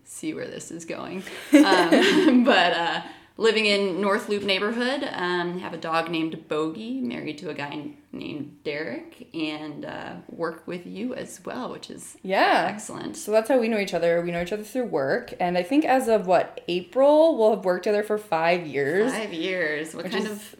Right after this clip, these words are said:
Speaker 2: crazy.
Speaker 1: anniversary is that? What kind of metallic good should
Speaker 2: I don't
Speaker 1: I get
Speaker 2: know. What
Speaker 1: you?
Speaker 2: should we buy each other?
Speaker 1: <laughs> We should look into that.
Speaker 2: As, as my work wife, I probably should buy you a little something for
Speaker 1: Yeah,
Speaker 2: that.
Speaker 1: my expectations are very high.
Speaker 2: <laughs>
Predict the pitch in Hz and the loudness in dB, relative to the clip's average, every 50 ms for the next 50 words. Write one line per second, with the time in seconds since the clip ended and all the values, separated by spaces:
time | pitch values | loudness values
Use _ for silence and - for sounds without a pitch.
0 | - - - - 190 - 185 - 156 175 - - - - - - 135 - - - | -20 -16 -8 -4 -4 -2 -2 -2 -2 -4 -4 -4 -6 -8 -8 -8 -8 -8 -8 -8
1 | - - - - - - - - - - 165 165 165 165 151 156 156 151 - - | -6 -6 -6 -8 -8 -12 -14 -12 -10 -10 -10 -10 -8 -10 -8 -8 -8 -10 -10 -10
2 | - - - 165 151 - - - - _ - - - 175 180 - - 214 240 285 | -8 -6 -4 -4 -4 -6 -8 -12 -14 _ -8 -8 -8 -8 -10 -8 -2 4 6 8
3 | 311 359 359 320 294 285 415 392 269 226 220 311 - - 269 254 269 294 - - | 10 10 10 10 10 10 10 12 12 12 10 10 10 10 8 10 10 10 10 12
4 | 214 226 370 370 339 330 311 247 240 208 202 208 208 208 240 277 320 311 311 302 | 12 12 12 10 8 10 10 8 10 10 10 10 10 8 8 10 10 10 10 8
5 | 294 - - 196 175 165 151 143 143 - - - 220 254 247 - 247 233 226 277 | 6 4 2 2 2 0 -2 -4 -4 0 6 8 8 8 8 4 4 6 6 8
6 | 269 254 240 233 226 233 - - 196 190 202 196 190 202 233 - 170 170 185 220 | 8 8 8 8 6 6 6 6 6 6 6 6 4 4 4 4 4 2 0 -2
7 | - 196 190 180 180 - 180 190 175 170 160 214 - - - - - - - - | -2 0 2 2 4 4 4 4 2 2 2 2 0 -2 -2 -4 -8 -10 -10 -10
8 | - - - 240 - - - - 139 - - 285 - - - - - - - - | -8 -8 -8 -8 -6 -6 -2 0 2 2 4 2 2 0 -4 -8 -8 -8 -10 -12
9 | - - - - - - - - - - - - - 202 - 262 269 269 262 220 | -12 -12 -12 -12 -12 -12 -10 -4 -2 -2 -2 -2 -4 0 0 2 4 4 4 4
10 | 233 - - | 2 -2 -8